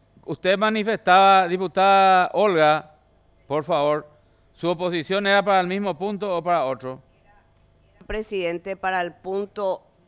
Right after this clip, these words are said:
Speaker 2: uno que yo tengo acá, no sé si modificaron, eh, la de la que deroga la obligatoriedad de contar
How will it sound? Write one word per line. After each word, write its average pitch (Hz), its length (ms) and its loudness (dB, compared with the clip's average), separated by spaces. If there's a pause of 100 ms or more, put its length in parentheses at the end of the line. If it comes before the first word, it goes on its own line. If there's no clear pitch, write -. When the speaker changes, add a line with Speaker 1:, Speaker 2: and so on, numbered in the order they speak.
(140)
Speaker 2:
uno 214 320 -2
que 196 160 -10
yo 185 160 -8
tengo 202 300 -6
acá, 196 260 -6
no 165 140 -6
sé 160 140 -12
si 190 120 -12
modificaron, 185 920 -8 (520)
eh, 175 220 -4
la 170 420 -4
de 170 440 -6
la 156 680 -8 (920)
que 185 140 -14
deroga 185 340 -6
la 202 160 -10
obligatoriedad 196 880 -12
de 190 140 -16
contar 175 680 -14